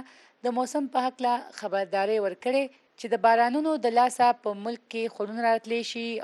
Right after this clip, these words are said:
او په ښاریو کې د زیات بارانونو او د اوبو ودرېدو د لاسه سیلابي صورتحال پیدا کېدای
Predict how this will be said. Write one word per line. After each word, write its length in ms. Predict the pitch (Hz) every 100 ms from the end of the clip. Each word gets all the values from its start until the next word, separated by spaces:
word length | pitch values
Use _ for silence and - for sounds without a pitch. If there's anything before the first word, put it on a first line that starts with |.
| 185
او 40 | 190 185
په 180 | 190 185 -
ښاریو 420 | 190 180 202 262 262
کې 120 | 269 277 - - _
د 160 | 208 208 220
زیات 260 | 254 190 202
بارانونو 500 | 202 220 254 247 254
او 20 | 202
د 120 | 185 185
اوبو 180 | 190 247
ودرېدو 420 | 202 170 185 226 226
د 80 | 220
لاسه 300 | 240 233 254 269 - - _ - 269
سیلابي 340 | 262 262 285 -
صورتحال 500 | 220 214 208 220 220
پیدا 180 | 190 185 180
کېدای 260 | 185 180